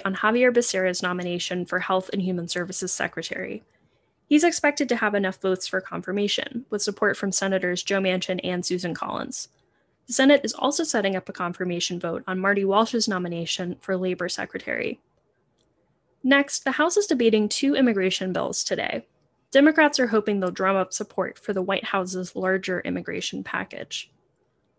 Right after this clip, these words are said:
One bill would create a path to citizenship for certain immigrants brought to the U S as children. The other would give migrant farm workers a path to legal status.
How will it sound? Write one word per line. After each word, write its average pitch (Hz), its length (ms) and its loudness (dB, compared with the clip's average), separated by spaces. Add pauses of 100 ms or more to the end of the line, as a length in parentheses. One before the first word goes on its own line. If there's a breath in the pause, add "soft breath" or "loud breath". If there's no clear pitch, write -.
(140)
One 254 260 6
bill 254 260 6
would 240 140 4
create 208 240 2
a 190 60 0
path 196 300 0
to 214 120 -4
citizenship 185 760 -2
for 202 160 -2
certain 269 320 2
immigrants 202 520 -2
brought - 320 0
to - 80 -12
the 202 80 -2
U 175 160 -2
S - 180 -6
as 180 140 -4
children. - 500 -4 (880)
The 233 120 -2
other 294 260 6
would 254 140 2
give 208 200 2
migrant 190 380 0
farm 185 240 -2
workers - 380 -4
a - 60 -6
path - 320 -6
to 202 80 -4
legal 190 260 -6
status. - 640 -6